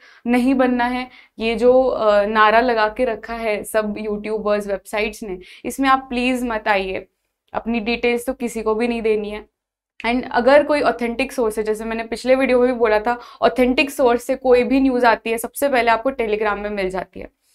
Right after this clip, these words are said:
जैसे कल मैंने Telegram में डाल दिया था, तो ऐसी ही न्यूज़ के लिए आप फॉलो कर सकते हो Telegram को। ठीक है, link will be there in the description। अ, वहाँ से आपको ही फ़ायदा होने वाला है, ऐसा कुछ हम प्रमोशन नहीं कर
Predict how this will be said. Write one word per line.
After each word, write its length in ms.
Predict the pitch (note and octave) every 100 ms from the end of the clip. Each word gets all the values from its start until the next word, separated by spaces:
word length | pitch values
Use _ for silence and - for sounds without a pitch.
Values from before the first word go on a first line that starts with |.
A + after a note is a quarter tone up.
| - -
जैसे 180 | G#3 B3
कल 260 | A#3+ A3+
मैंने 220 | A3+ A3+
Telegram 440 | A3+ G#3+ G3+ G3 F#3+
में 160 | G3+
डाल 220 | F#3+ F3 F3
दिया 180 | F3
था, 220 | E3+ - _ - -
तो 60 | -
ऐसी 320 | - A3 A3
ही 120 | D4
न्यूज़ 420 | D4 C4 B3 B3+ -
के 120 | A#3+
लिए 140 | A3+
आप 200 | A#3+ A#3 -
फॉलो 200 | G#3 G#3+
कर 140 | A3+
सकते 320 | A3 G#3+ -
हो 60 | A3+
Telegram 580 | A3 G#3 G3+ F#3+ F#3+ F#3+ -
को। 320 | G#3+ - - -
ठीक 120 | G#3+
है, 60 |
link 300 | G#3+ G#3 G#3+
will 140 | G#3+ G#3
be 60 | A3
there 240 | G3 G3
in 100 | G#3
the 120 | G#3
description। 460 | G#3 - G3 - - C#4 _ _ - - - -
अ, 60 |
वहाँ 340 | F#3+ F#3 G#3 G3+
से 120 | A#3
आपको 360 | G#3 G3+ - A3
ही 220 | A3+ A3+
फ़ायदा 300 | - G3+ G3+
होने 220 | G3+ G3
वाला 240 | G3 F#3+
है, 60 | -
ऐसा 220 | G3 F#3+
कुछ 180 | G3+ G#3
हम 180 | G#3 G3+
प्रमोशन 460 | G#3 F#3+ F#3 G3+
नहीं 200 | G3+ G#3+
कर 120 | G#3+